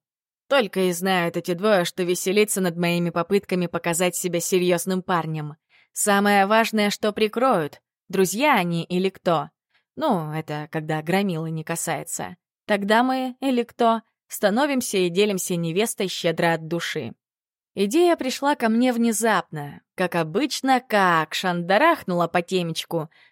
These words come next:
так и вспомнил свою разинутую пасть под бутиком в торговом центре. Я же ничего еще Лине не дарил,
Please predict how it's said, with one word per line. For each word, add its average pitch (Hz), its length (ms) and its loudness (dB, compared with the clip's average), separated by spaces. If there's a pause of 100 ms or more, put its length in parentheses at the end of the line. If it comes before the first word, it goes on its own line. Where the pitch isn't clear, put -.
(100)
так 320 240 0
и 220 100 4
вспомнил 214 480 2
свою 185 280 2
разинутую 170 640 2
пасть 185 320 -2
под 165 140 -4
бутиком 262 580 -4
в - 60 -16
торговом 175 580 2
центре. 160 600 -4 (480)
Я 196 280 2
же 196 140 0
ничего 208 480 2
еще 196 300 0
Лине 196 640 2
не 190 240 2
дарил, 185 640 0